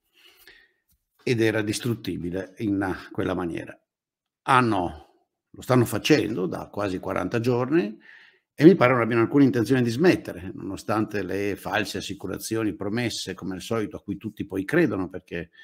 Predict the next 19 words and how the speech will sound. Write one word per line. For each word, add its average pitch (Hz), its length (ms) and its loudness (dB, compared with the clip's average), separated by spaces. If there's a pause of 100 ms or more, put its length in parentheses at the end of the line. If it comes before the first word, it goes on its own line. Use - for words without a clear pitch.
(260)
c'è - 120 -8
una 131 100 4
diffusa 165 460 4
voglia 143 420 6
di 120 140 0
credere 143 580 4
che 113 260 0
Putin 135 520 0
alla 101 260 0
fine 117 600 0 (300)
si - 220 -4
ravveda, 101 600 2
che 107 200 -6
Putin 139 360 -2
si 107 140 -8
sia 123 220 -2
semplicemente 113 540 -2
confuso, 104 640 -2
che 107 400 0